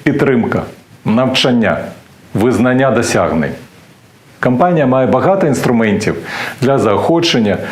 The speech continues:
та утримання своїх підприємців. Це і мотиваційні програми,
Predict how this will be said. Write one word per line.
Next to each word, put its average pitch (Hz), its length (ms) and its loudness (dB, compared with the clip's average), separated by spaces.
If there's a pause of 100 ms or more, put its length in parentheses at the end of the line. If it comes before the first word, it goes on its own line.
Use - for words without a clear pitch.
(180)
та - 80 0
утримання 131 580 2
своїх 113 360 0
підприємців. 90 840 -2 (480)
Це 160 380 2
і 123 200 0
мотиваційні 123 800 0
програми, 85 640 -2